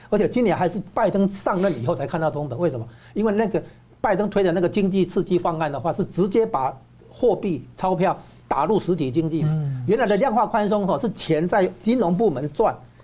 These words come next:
Speaker 1: 没有真的流入实体经济去促进消费跟投资，所以你没看到通膨。量化宽松了十几，十年，十年下来没看到通膨。但是呢，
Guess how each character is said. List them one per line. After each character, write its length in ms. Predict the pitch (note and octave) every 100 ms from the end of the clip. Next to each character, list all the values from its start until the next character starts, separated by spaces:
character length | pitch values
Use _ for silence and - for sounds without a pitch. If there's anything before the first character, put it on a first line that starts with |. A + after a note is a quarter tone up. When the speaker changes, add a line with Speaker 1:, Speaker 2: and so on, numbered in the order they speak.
| -
Speaker 1:
没 140 | F3+
有 120 | A#3
真 200 | E3 A3
的 100 | G#3+
流 160 | E3+ E3
入 140 | G3+
实 160 | E3+ F3+
体 160 | F3 B2
经 180 | E3+
济 200 | E3 D3 A#2+ - - -
去 120 | G#3+
促 200 | G#3+ G#3+
进 240 | F3+ F#3 D#3+
消 220 | - F3
费 120 | F3
跟 120 | E3 D#3
投 180 | C#3
资， 120 | C#3+ D3+
所 140 | F3+
以 20 |
你 80 | C3
没 140 | C#3
看 80 | D#3
到 80 | E3
通 160 | D#3+ D3+
膨。 100 | A2+ - - - -
量 120 | B3
化 120 | A#3+
宽 180 | A3+ A3
松 80 | A3
了 80 | F3+
十 160 | F#3+
几， 120 | F3+ F3 - -
十 180 | - G3
年， 240 | F3+ E3+ F3
十 120 | -
年 140 | G3 D#3+
下 140 | F#3
来 100 | D3+
没 140 | C3 D#3
看 80 |
到 80 | F3
通 180 | E3 E3+
膨。 80 | C3+ G#2+ - - - - -
但 140 | G3+ G3+
是 80 |
呢， 160 | F3+ E3+